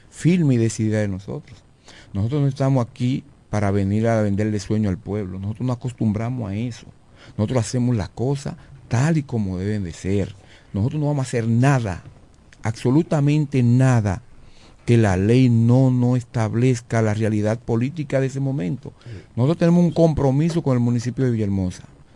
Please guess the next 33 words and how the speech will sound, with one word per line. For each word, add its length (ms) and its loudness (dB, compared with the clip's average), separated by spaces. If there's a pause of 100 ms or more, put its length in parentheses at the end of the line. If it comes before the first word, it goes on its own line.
(220)
que 120 4
en 100 4
cuatro 600 6
años 480 2 (580)
vamos 220 0
a 40 -8
tener 200 2
el 80 0
Palacio 380 -4
Municipal. 640 -6 (920)
Porque 140 4
nosotros 220 8
vamos 200 4
a 40 0
arrancar 320 2
el 40 2
Palacio 320 2
Municipal 440 -2
con 180 -2
obra 160 2
propia 300 0
y 40 2
después 220 2
vamos 260 4
a, 60 0
a 320 2
venir 340 4
del 160 2
gobierno 460 0
a 40 -2
decirle, 260 -2
"Ven, 160 0
ayúdame". 460 -4